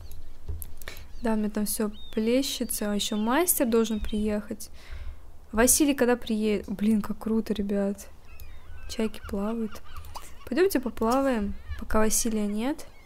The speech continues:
Мы его будем, конечно же, ждать. Посмотрим, как мне его привезут.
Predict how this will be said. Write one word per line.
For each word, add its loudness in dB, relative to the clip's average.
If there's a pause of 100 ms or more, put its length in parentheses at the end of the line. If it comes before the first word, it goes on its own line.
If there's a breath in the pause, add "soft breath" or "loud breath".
(1500 loud breath)
Мы 2
его 2
будем, 0
конечно -2
же, 0
ждать. 0 (1120 soft breath)
Посмотрим, -2 (280)
как 4
мне 4
его 2
привезут. 2